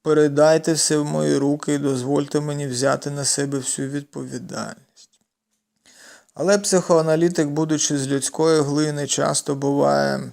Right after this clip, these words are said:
недостатньо великим чоловіком для цієї роботи. Він просто не може викликати в пацієнта необхідної довіри. Але пацієнт може мати достатньо довіри до Бога, коли він пройшов через містичний досвід пізнання Бога.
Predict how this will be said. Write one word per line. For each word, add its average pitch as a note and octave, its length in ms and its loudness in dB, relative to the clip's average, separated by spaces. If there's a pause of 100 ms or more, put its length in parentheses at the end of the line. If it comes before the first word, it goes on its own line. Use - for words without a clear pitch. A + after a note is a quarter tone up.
(140)
недостатньо C#3 840 -2
великим C3+ 500 -4
чоловіком C3+ 720 -6
для C3 160 -6
цієї C3+ 380 -2
роботи. B2 640 -8 (640)
Він E3 180 -2
просто F3+ 420 4
не F#3 120 4
може C3 420 2
викликати E3 680 0
в D#3 60 -2
пацієнта D#3+ 720 -2
необхідної C3+ 760 -6
довіри. B2 640 -8 (420)
Але D3 260 2
пацієнт C#3+ 600 0
може C#3 320 -4
мати C#3 340 -4
достатньо C3 600 -2
довіри C#3+ 480 0
до E3+ 180 0
Бога, B2+ 480 -6 (540)
коли C3+ 280 2
він A#2+ 200 0
пройшов B2 560 0
через D#3+ 340 2
містичний C#3 680 -4
досвід D#3 520 -4
пізнання B2+ 600 -8
Бога. A2 460 -10